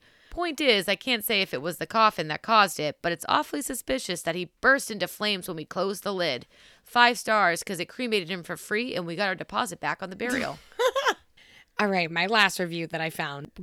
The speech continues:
Speaker 2: What are we calling it? A casket? A coffin?
Speaker 1: Yeah.
Speaker 2: Casket.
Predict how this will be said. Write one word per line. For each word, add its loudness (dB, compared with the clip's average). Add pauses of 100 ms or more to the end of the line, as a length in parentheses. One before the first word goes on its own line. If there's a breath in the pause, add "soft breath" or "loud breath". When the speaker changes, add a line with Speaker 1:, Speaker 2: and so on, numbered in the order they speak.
Speaker 2:
What 2
are 2
we -2
calling 4
it? -6
A -6
casket? 0
A 2
coffin? 2
Speaker 1:
Yeah. 0
Speaker 2:
Casket. 0